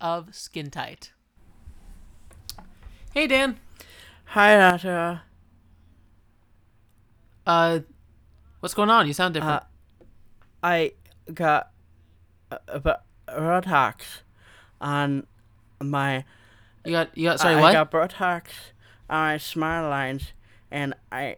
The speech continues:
Speaker 2: now can't move my face.
Speaker 1: Uh, all right. Why? It's a big decision. Why'd you get Botox?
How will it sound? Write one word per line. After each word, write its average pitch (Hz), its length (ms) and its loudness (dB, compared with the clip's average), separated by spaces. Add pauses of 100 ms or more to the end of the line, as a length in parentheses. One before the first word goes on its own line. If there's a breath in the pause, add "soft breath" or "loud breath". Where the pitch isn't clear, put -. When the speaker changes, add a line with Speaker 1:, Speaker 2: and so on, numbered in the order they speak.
Speaker 2:
now 147 400 -4 (100)
can't - 320 -8
move 147 280 -10
my 143 340 -6 (560)
face. - 640 -8 (1300)
Speaker 1:
Uh, 151 400 -8 (560)
all 175 120 0
right. 165 260 -4
Why? 165 220 -4 (1000)
It's 131 120 -18
a 131 40 -14
big 127 200 -12
decision. 160 360 -10
Why'd 131 160 -8
you 135 60 -8
get 139 120 -8
Botox? 151 500 -10